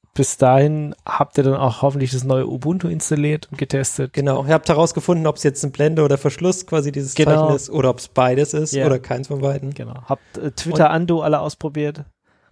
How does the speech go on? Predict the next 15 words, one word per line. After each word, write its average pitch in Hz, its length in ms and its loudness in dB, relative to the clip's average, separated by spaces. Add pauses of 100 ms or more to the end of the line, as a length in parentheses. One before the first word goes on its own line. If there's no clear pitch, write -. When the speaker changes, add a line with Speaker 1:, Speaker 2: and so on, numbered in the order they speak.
(360)
Speaker 2:
Genau, 147 340 -6
aber 151 160 2
nicht 156 140 0
den 151 80 -10
Browser 156 240 2
vorher 139 200 0
geschlossen, 139 340 -2
das 135 120 -10
wäre 143 260 0
<laughs> - 140 -4
praktisch. - 680 0 (1300)
Speaker 1:
Ja, 135 140 4 (220)
ja, 135 160 0 (100)
ja, - 180 -2 (160)
ja. 131 140 -2